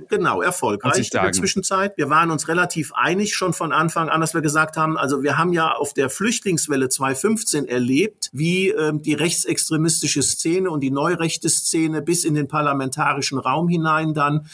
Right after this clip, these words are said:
Speaker 1: es geschafft hat, äh, eine Stimmung in der Bevölkerung, die zunächst eine Stimmung pro Aufnahme,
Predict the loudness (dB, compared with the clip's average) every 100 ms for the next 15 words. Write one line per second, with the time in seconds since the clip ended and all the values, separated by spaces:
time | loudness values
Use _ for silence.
0 | -14 -8 -4 -2 0 2 2 0 -2 -2
1 | 0 -2 -2 -2 0 0 0 0 0 2
2 | 2 0 0 0 0 0 -2 0 2 2
3 | 0 2 2 0 -2 0 0 2 2 0
4 | -2 -2 2 2 2 -2 -2 0 2 2
5 | 2 2 2 -2 2 2 2 2 0